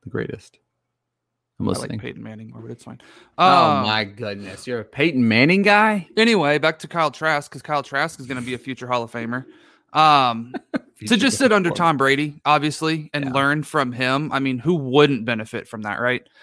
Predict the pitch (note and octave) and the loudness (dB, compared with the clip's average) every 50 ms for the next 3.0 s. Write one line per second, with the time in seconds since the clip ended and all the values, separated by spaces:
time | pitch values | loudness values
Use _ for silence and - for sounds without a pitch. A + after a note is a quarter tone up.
0 | _ - - - _ _ _ _ _ - - - G3 G3+ G#3 - - G3 E3+ E3+ | _ -20 -20 -20 _ _ _ _ _ -2 2 4 4 4 4 4 4 2 4 4
1 | E3 E3 D#3+ C#3 D3+ C3 - D3 D3 C3 A#2+ C3+ C3 C3 B2+ C3 C3 A#2+ - - | 4 4 4 2 0 0 4 2 2 4 2 2 0 2 0 0 -2 -4 -6 -4
2 | - B2+ B2+ A#2+ - - C3+ C3+ C3+ C#3+ C#3+ - - G3+ F#3 - - F3+ - | 0 0 0 0 -2 -4 -2 0 0 0 -2 4 4 4 4 4 0 -10 -12